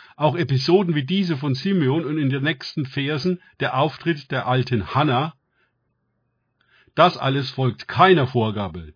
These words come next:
des Gemeindetempelbetriebes, keiner Gottesdienstordnung, keiner Liturgie. Es ist nicht abgesprochen und damit unverschämt frei. Sicher haben die anwesenden Priester sich gefragt,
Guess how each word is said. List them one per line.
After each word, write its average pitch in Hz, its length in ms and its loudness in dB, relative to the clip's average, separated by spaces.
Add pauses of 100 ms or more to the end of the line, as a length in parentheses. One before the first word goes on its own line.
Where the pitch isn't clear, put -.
des - 560 0
Gemeindetempelbetriebes, 113 1400 0 (300)
keiner 117 520 -2 (120)
Gottesdienstordnung, 120 960 0 (300)
keiner 107 540 -4
Liturgie. 110 840 0 (340)
Es 131 140 -2
ist 190 180 2
nicht 208 180 2
abgesprochen 170 840 0 (120)
und 120 140 -2
damit 135 300 0 (240)
unverschämt 180 800 4 (100)
frei. 139 640 4 (1080)
Sicher 175 400 4
haben 135 180 4
die 139 100 0
anwesenden 127 540 0
Priester 123 380 -2
sich 123 200 -6
gefragt, 127 480 -4